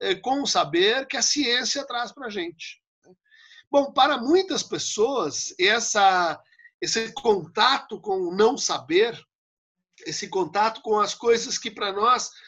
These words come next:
não tem sentido, é, esse contato com a, a vastidão dos, ah, espaços infinitos, dos silêncios infinitos,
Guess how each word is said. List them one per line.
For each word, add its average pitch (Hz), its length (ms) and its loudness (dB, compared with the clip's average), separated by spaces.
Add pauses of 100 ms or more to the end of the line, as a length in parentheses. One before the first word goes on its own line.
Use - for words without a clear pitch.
(100)
não 226 240 -2
tem 240 200 -4
sentido, 214 800 -8 (540)
é, 190 480 4
esse 208 240 0
contato 233 640 0
com 240 260 -2
a, 202 340 0
a - 40 0
vastidão 214 1040 0 (520)
dos, 208 420 0
ah, 190 360 2
espaços 226 880 -2
infinitos, 208 880 -6
dos 175 160 -8
silêncios 202 880 -4
infinitos, 214 800 -12